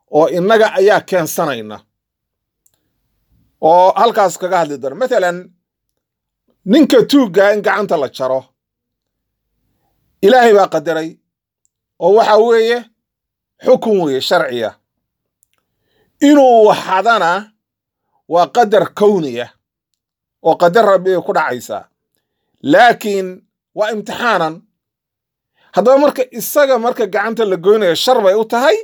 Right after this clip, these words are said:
laakiin xagga marka laga eego aakhira, khayr bay u tahay in gacanta la gooyo. Sababtu waxa weeye, intuu naar geli lahaa, in gacanta la jaraa fiican.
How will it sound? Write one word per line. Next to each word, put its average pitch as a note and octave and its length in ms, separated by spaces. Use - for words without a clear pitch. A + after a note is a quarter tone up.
laakiin F#3 640
xagga B3 420
marka A3+ 340
laga F#3+ 300
eego F3+ 400
aakhira, F#3 520
khayr B3 260
bay G3 100
u G3 100
tahay F3+ 180
in F3 40
gacanta D#3 300
la B2 80
gooyo. A2+ 340
Sababtu A3 300
waxa F#3+ 140
weeye, G#3+ 120
intuu A3+ 180
naar G#3 260
geli A3+ 240
lahaa, B3 340
in F#3 80
gacanta F3+ 300
la D3 80
jaraa D3 260
fiican. B2 160